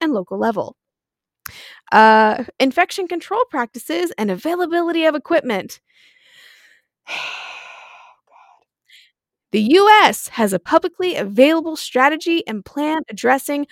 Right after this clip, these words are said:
personal protective equipment, also known as P P E, supply issues for routine national use and during a public health emergency.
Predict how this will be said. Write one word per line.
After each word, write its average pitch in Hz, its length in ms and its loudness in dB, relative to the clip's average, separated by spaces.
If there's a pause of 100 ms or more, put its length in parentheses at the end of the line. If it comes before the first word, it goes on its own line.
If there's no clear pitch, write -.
(220)
personal 349 520 0
protective 302 600 -2
equipment, 208 640 0 (400)
also 285 400 4
known 277 260 4
as 214 160 -2
P 247 200 -4
P 320 240 -4
E, 202 300 -6 (500)
supply 381 500 2
issues 214 560 -4
for 247 260 2
routine 269 600 -2
national 320 440 2
use 247 360 0 (380)
and 233 280 -2 (400)
during 285 300 4
a 226 80 0
public 302 360 -2
health 294 220 0
emergency. 233 680 0